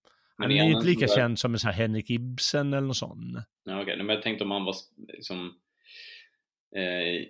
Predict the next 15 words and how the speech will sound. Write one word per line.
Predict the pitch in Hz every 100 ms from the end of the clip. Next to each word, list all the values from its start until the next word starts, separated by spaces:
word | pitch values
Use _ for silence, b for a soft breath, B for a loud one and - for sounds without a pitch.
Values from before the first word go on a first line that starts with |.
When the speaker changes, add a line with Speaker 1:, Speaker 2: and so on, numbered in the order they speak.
| -
Speaker 2:
idolförklarad | 98 107 98 95 90 - - 113 110 104 98 95
någonstans | 104 107 98 101 95 92
i | 98
Europa, | 113 123 - -
om | 76 87
han | 87 90
var | 87
liksom | 87 92 87 - -
extra | 95 - 98
populär | 107 - 95 87
i | 87
Tyskland, | 101 104 - - 87 73 69 65
eller? | 57 65 - -
Speaker 1:
Aha, | 131 131 139 123 113
nej. | 110 113 117 123 127 131 135 139 143 143 143 143 143 143 143